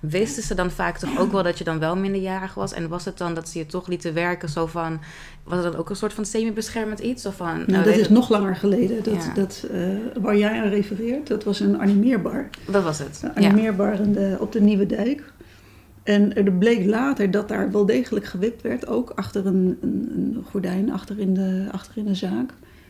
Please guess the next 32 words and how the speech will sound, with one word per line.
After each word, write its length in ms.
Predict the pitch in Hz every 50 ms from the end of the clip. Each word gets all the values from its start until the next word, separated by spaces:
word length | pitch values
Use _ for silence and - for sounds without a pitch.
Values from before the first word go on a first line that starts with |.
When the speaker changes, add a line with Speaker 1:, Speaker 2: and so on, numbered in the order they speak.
| - - - - _ _ _
Speaker 2:
Eh, 460 | - 202 190 190 185 190 185 190 190
maar 260 | 190 185 202 208 214
dat, 300 | 202 220 196 180 175 -
dat 160 | - 214 196 175
deed 200 | 214 208 202 208
ik 120 | 196 202
niet. 380 | 202 208 277 370 - - - -
Daar 160 | 196 190 175
werd 120 | 190 196
ik 120 | 196 196 -
ook 100 | 180 -
niet 200 | 208 196 190 214
op 120 | 185 -
gewezen, 480 | - 185 170 165 180 202 202 - 254 247
want 120 | 226 196
ik 100 | - -
was 160 | 190 180 -
toen, 260 | - - - 185 - -
ik 100 | 185 - - - - - - - - - -
was 160 | - 180 - -
nog 180 | 165 170 -
jonger. 300 | 196 175 175 185 220 233 254 254 - - - - - - - - - - - - - - - - - - - - - - - - - -
En, 520 | - - 220 214 208 208 202 196 208 - -
ehm, 800 | - - 214 196 196 196 190 190 185 185 180 180 185 185 196 196 196 190 - - - _ - -
dat 240 | _ 190 190 214 202
was 140 | - 220 202
gewoon 320 | - 208 196 190 - -
echt 220 | - 214 202 - -
een 60 | 208
hele 220 | 202 208 202 196 185
foute 320 | - - 175 185 - 208
zaak. 400 | - - - - - - - -